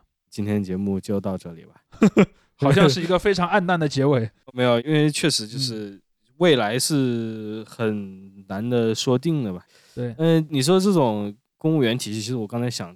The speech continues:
Speaker 1: 补充一个点，就是如果按那种对于苏联的批判的那种话语来讲啊，还不是就是传统的苏联批判，就比如说一些托派的苏联批判的这种，这种语境来讲，就是说苏，苏联的官僚体系一个很大的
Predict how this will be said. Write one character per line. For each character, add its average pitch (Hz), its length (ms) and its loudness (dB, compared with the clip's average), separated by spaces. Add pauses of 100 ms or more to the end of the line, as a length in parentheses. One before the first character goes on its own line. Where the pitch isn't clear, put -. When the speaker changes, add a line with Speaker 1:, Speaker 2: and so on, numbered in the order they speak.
(140)
Speaker 1:
补 92 160 -20
充 120 180 -8
一 98 140 -10
个 139 160 -2
点， - 240 -18
就 117 80 -6
是 117 180 -2 (180)
如 131 120 4
果 151 80 6
按 147 120 6
那 151 60 6
种 117 260 4
对 127 200 6
于 120 140 4
苏 175 260 2
联 127 140 4
的 117 80 -2
批 131 160 -4
判 123 180 0
的 110 140 -4
那 104 80 -6
种 104 140 -4
话 117 220 -2
语 98 100 -2
来 92 120 -10
讲 87 180 -16
啊， 87 180 -20 (140)
还 113 60 -10
不 113 160 -4
是 123 220 0
就 113 120 -4
是 104 140 -6
传 98 300 -8
统 120 160 -2
的 90 120 -10
苏 - 180 -12
联 92 120 -12
批 95 140 -20
判， 90 140 -20
就 101 100 -18
比 98 120 -18
如 98 100 -4
说 117 100 2
一 117 40 2
些 117 80 0
托 165 240 6
派 156 160 4
的 120 80 0
苏 123 180 -4
联 113 160 -2
批 123 140 -2
判 120 160 2
的 110 60 -6
这 110 40 -10
种， 110 160 -6 (240)
这 123 60 -16
种 107 220 -8
语 92 180 -20
境 110 160 -16
来 101 100 -14
讲， 95 160 -16 (540)
就 175 80 2
是 160 60 4
说 156 260 4
苏， 151 200 -8
苏 190 200 2
联 139 120 4
的 135 100 2
官 131 200 2
僚 123 100 4
体 - 180 -6
系 120 160 -6
一 110 60 -4
个 113 80 -4
很 101 180 -8
大 113 160 -8
的 101 140 -6